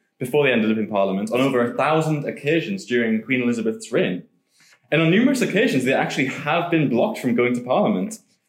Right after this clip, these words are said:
It's usually when it affects, you know, taxing her estate or, you know, uncovering the, the Crown's real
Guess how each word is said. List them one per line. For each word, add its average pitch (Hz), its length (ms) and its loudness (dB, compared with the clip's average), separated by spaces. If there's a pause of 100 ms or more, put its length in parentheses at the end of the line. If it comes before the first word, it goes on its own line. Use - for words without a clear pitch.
(180)
It's - 100 -6
usually 202 240 4
when 156 120 4
it 127 140 2
affects, 127 380 0
you 123 60 2
know, 117 160 2
taxing 135 400 -2
her 131 200 4
estate 131 520 2
or, 113 180 4
you 117 60 4
know, 117 160 2
uncovering 131 560 0
the, 120 180 2
the 110 80 -2
Crown's 123 420 -4
real 127 140 2